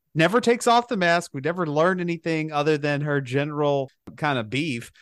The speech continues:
She kills some guys in some really just kind of badass ways. "I'm stabbing you. You're bleeding out. I'm going to leave you on the street.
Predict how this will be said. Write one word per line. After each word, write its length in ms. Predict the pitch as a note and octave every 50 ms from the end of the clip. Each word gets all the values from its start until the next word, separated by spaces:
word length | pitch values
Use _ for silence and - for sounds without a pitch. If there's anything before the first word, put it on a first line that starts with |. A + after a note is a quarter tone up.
| - - -
She 220 | - - - B3
kills 460 | A#3 - - - A3+ C4 D4+ C#4+ - -
some 160 | - F3+ D#3
guys 380 | C#3+ C#3+ C#3+ D3+ D#3 D#3 D3
in 80 | D#3+ D3
some 300 | - - D3+ C3+ B2+ B2
really 340 | C#3 E3+ G3+ F#3+ F3 D3+ C#3+
just 180 | C3 C#3+ -
kind 160 | - - D3 C3+
of 80 | A#2
badass 600 | G#2 C3 C3+ C#3+ D3 C#3+ C#3+ C#3+ C#3+ C#3 - -
ways. 480 | B2+ C#3 E3+ E3+ C3+ A#2+ B2 C3 - - _ _ _ _ _ _ _ _ _ _ _ _ _ _ _ -
"I'm 400 | A2 A#2 A#2 A2 G#2+ G#2+ G#2 A2 _ _ _ -
stabbing 580 | - - - - C3+ B2 A#2 G#2+ G#2 G2 F#2
you. 280 | F#2+ F2+ F2+ F2+ F#2+ - _ _ _ _ _ _ _ _ _ -
You're 140 | A2+ A2
bleeding 440 | G2+ - A#2 A#2 B2 B2+ C#3+ C#3+ C#3
out. 360 | C3 B2 A#2 G#2 G2+ G#2 - - _ _ _ _ _ _ _ _ _ _ _ _ _ _ -
I'm 100 | A#2 A#2
going 180 | A2+ B2 A#2+ A2+
to 80 | A2+
leave 300 | A2 A2+ A#2+ C#3 D3 -
you 140 | D3+ C#3 C#3
on 100 | C#3 C#3
the 80 | C#3 C#3
street. 640 | - - - - - F3 D#3+ A2 F2 - - -